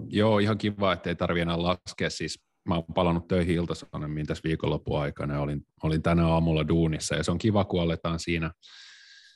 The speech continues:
kello kahdeksalta Suomen aikaa käynnistelee moottoreita ja sitten lasketaan, lasketaan siinä aamupäivällä, että kuinka monta kierrosta on ajettu ja minkä verran prosentuaalisesti se on kokonaiskierrosmäärästä, joka oli määrä ajaa, ja kuinka paljon pisteitä siksi jaetaan, ja sitten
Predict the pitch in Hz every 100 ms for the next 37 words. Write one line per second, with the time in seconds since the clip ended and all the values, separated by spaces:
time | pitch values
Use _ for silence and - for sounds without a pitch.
0 | _ _ - 92 95 101 95 90 - 82
1 | 82 95 87 87 80 73 78 - 78 80
2 | - 78 80 85 82 - 76 78 78 80
3 | 80 - - 78 80 80 - 71 76 69
4 | - 82 80 - 73 76 76 76 80 80
5 | 78 76 - 73 71 - - - 85 80
6 | - 87 85 78 76 - 76 76 82 82
7 | 80 - 76 73 80 80 78 73 76 71
8 | - _ - 82 80 78 73 73 71 76
9 | 76 - 76 - 78 76 73 - 82 80
10 | 76 73 - 78 73 - 73 71 - -
11 | 76 78 76 78 76 76 80 82 78 73
12 | 73 - 78 80 78 76 73 80 78 -
13 | 71 - - 78 - 76 78 78 73 67
14 | 71 73 - - - 71